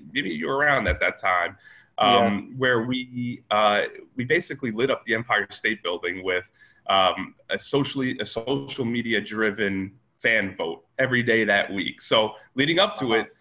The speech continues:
Speaker 1: you know, that Monday we would have, uh, some players talking about our program. "Hey,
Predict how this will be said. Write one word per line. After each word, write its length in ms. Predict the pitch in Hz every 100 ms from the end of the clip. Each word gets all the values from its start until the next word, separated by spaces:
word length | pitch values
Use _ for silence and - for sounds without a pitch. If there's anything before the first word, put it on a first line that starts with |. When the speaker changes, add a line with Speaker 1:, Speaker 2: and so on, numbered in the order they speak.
| _ _
Speaker 1:
you 120 | 123
know, 80 | 113
that 180 | 120 123
Monday 400 | 147 147 110 104
we 120 | 107
would 120 | 104
have, 420 | 117 104 101 98 - 95
uh, 180 | 95
some 240 | 92 104 98
players 400 | - 107 101 -
talking 340 | 107 - 101
about 200 | 98 101
our 80 | 95
program. 500 | - 107 101 101 98
"Hey, 240 | 131 104